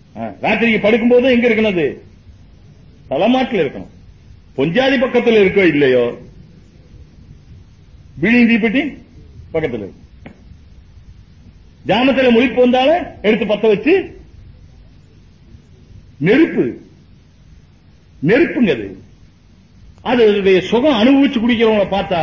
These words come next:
அது கடைசியாக ஆக குடிக்கிறவங்கள நம்ம குடிச்சு பார்த்தது இல்ல, குடிக்கிறவங்கள பார்த்திருக்கோம். எத்தனையோ விஷயம் நம்ம சொல்றது நம்ம செஞ்சது இல்ல, ஆனா செய்யறவங்கள பார்த்திருக்கிறோம். அதெல்லாம் இப்படி செய்வாங்கன்னு படிச்சிருக்கோம். உண்மையிலே பீடி குடிக்கிறவங்க பார்த்திருக்கிறோம்.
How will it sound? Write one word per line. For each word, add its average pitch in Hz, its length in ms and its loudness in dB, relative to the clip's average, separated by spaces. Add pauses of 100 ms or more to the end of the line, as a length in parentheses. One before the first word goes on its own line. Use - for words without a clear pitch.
(120)
அது 185 180 -2
கடைசியாக 190 640 -2
ஆக 139 200 -6 (1800)
குடிக்கிறவங்கள 170 540 -2
நம்ம 104 180 -8
குடிச்சு 135 220 -8
பார்த்தது 170 300 -2
இல்ல, 196 120 -4
குடிக்கிறவங்கள 269 540 0
பார்த்திருக்கோம். 113 420 -6 (960)
எத்தனையோ 156 300 -2
விஷயம் 196 220 0
நம்ம 180 140 -2
சொல்றது 185 300 0
நம்ம 190 120 -2
செஞ்சது 202 340 2
இல்ல, 147 160 0
ஆனா 127 140 -4
செய்யறவங்கள 240 460 0
பார்த்திருக்கிறோம். 139 520 -6 (480)
அதெல்லாம் 262 240 -2
இப்படி 247 180 0
செய்வாங்கன்னு 233 400 0
படிச்சிருக்கோம். 165 480 -4 (800)
உண்மையிலே 254 280 2
பீடி 285 180 0
குடிக்கிறவங்க 247 420 2
பார்த்திருக்கிறோம். 143 460 -6